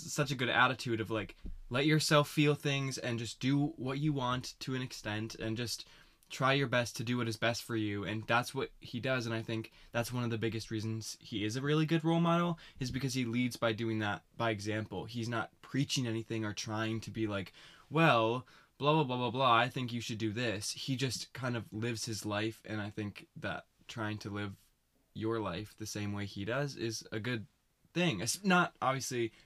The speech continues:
don't be Harry Styles, but if you just kind of let yourself be and, and let yourself feel pain and feel happiness,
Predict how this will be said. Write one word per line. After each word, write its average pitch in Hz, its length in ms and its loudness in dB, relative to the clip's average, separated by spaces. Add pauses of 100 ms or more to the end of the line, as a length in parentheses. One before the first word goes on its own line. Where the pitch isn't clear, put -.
don't 131 220 -2
be 127 200 2
Harry 110 200 0
Styles, 113 540 2
but - 260 -2 (760)
if 127 220 -4
you 127 240 4
just 123 180 -2
kind 120 220 -2
of 113 220 -4
let 110 180 0
yourself 110 600 -2 (680)
be 117 420 -2
and, 110 300 -4 (100)
and 101 360 -6 (300)
let 107 140 -2
yourself 107 440 -4
feel 110 300 0
pain 117 320 -4
and 104 140 -6
feel 113 140 -4
happiness, 117 580 -6